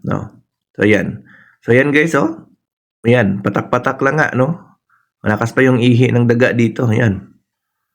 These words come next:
Napakahina, ayan, oh. Sobrang hina. Parang wala talaga, hindi ka makapaglaba pag ganun ang pumapasok na tubig, no? Although yung pumapasok naman, yung gripo naman nila ay medyo malakas naman.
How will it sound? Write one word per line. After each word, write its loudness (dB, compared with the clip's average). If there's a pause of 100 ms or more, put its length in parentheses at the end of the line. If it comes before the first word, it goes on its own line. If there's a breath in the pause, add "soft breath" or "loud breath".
(600)
Napakahina, 2
ayan, 4
oh. -8 (400)
Sobrang 2
hina. 4 (300)
Parang 0 (800)
wala 2
talaga, 0
hindi 0
ka 2
makapaglaba 2
pag -2
ganun 2
ang 0
pumapasok 0
na 0
tubig, 0
no? -4 (800 soft breath)
Although 4
yung 4
pumapasok 2
naman, 4
yung 4
gripo 2
naman 2
nila 2
ay 2
medyo 2
malakas 0
naman. 2